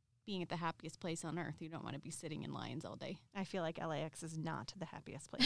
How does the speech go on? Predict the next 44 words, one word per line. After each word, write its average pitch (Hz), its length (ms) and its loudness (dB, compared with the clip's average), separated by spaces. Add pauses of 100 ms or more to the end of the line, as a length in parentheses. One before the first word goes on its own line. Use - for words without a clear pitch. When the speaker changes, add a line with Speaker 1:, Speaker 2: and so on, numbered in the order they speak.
Speaker 2:
on 208 480 8
earth. 190 500 4
Speaker 1:
<laughs> - 100 4
Speaker 2:
Um, 240 260 12 (100)
perks 262 300 8
about 226 240 12
it, 226 100 8
though, 214 360 12 (200)
uh, 196 300 10
like 190 320 4
Katie 202 280 8
mentioned, 185 580 4
probably 190 420 6
the 214 80 6
least 208 340 2
expensive 196 460 2
option 180 420 4 (140)
for 196 140 6
a 180 80 8
lot 170 180 8
of 170 80 2
people. - 420 2
Speaker 1:
Yep. 202 160 -14 (380)
Speaker 2:
Um, 185 300 8
it's - 220 -2
right 240 180 4
on 311 80 6
the 170 120 4
ocean, 151 240 2
isn't 160 200 0
it? 247 120 -2 (480)
Speaker 1:
Um, 190 920 2
you 196 240 2
do 180 160 2
see 180 160 2
the 170 120 4
ocean 170 260 2
when 170 80 2
you're 160 100 0
flying 160 260 -2
in 165 80 -2
and 170 80 -2
out, 170 160 -4
yes, - 240 -6